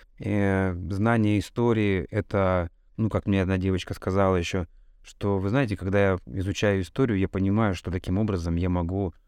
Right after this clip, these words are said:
грубо говоря, там, отшить мальчиков, да, которые ко мне пристают, потому что я элементарно спрашиваю: "А ты знаешь, там, такие-то, такие-то события, и что произошло, и как ты относишься, допустим, там, к Наполеону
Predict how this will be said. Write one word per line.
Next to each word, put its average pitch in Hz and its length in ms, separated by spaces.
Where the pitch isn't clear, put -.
грубо 95 240
говоря, 95 400
там, 92 220
отшить 104 300
мальчиков, 92 460
да, 92 100
которые 85 260
ко 87 100
мне 87 140
пристают, 113 380
потому 90 180
что - 140
я 92 100
элементарно 90 480
спрашиваю: 87 540
"А 82 40
ты 92 180
знаешь, 123 340
там, 80 180
такие-то, - 360
такие-то 92 300
события, 92 460
и 82 40
что 87 180
произошло, 90 460
и - 20
как - 180
ты - 80
относишься, 90 460
допустим, 80 400
там, 85 140
к - 60
Наполеону 95 600